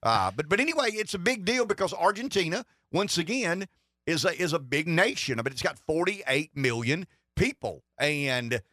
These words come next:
to run on and publicly pronounce that he's going to dollarize the economy, um, go-, going to run things in kind of a libertarian fashion, um, something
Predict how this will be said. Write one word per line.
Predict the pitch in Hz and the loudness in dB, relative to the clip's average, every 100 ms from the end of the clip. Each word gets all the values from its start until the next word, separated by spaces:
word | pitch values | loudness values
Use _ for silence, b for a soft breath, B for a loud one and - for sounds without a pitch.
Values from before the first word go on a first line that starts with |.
| _ | _
to | - 160 | -2 0
run | 131 202 247 240 233 | 2 2 2 0 -2
on | - 175 160 143 135 131 | 0 0 0 -2 -4 -4
and | 117 | 0
publicly | 160 185 185 - 160 | 2 2 0 -2 -4
pronounce | - 139 127 160 214 165 - - _ _ - | 0 2 4 2 2 -2 -8 -16 _ _ -2
that | |
he's | 147 139 | 0 2
going | 156 123 | 0 0
to | 110 | -2
dollarize | 92 135 170 156 156 151 151 117 | 2 2 4 6 6 6 4 0
the | 104 | -8
economy, | - 156 175 175 185 165 _ _ - | -6 -2 0 2 -2 -4 _ _ -4
um, | 110 117 104 92 90 90 120 | 0 2 0 -2 -6 -10 -8
go-, | 120 131 | -6 -2
going | 147 127 | 0 0
to | |
run | 113 151 175 160 | 0 0 0 -2
things | 160 160 151 147 | -2 0 0 -2
in | 131 | -2
kind | 151 | -2
of | 123 | -4
a | |
libertarian | 113 151 127 143 160 180 170 165 - _ _ | -2 -4 -2 0 2 2 0 -4 -8 _ _
fashion, | 165 165 165 170 156 143 - _ _ | 0 2 2 0 0 -2 -6 _ _
um, | 123 127 120 110 107 | -2 0 0 0 -2
something | - 175 - 156 135 | -2 -2 0 0 0